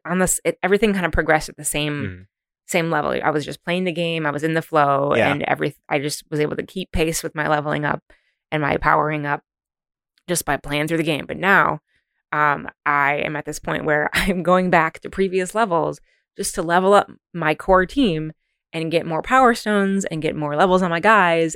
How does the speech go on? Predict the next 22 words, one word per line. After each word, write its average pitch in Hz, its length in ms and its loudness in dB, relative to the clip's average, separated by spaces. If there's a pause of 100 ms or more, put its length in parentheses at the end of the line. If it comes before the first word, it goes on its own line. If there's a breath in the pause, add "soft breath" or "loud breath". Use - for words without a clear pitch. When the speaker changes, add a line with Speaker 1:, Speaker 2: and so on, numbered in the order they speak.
Speaker 1:
and 143 520 -10 (180)
build 175 220 4
more 175 340 0
Pokemon 175 520 -2
soup 214 360 -2 (320)
so - 140 -6
I 165 60 2
can 156 120 -8
attract - 380 -2
more 196 100 -2
Pokemon 170 540 0
and 147 80 -4
then 147 140 -6
sacrifice 160 600 0
those 156 120 -12
Pokemon 156 480 -6
to 139 80 -12
level 160 260 2
up 165 100 2
my 160 100 -4
main 202 220 -2
Pokemon. 147 520 -4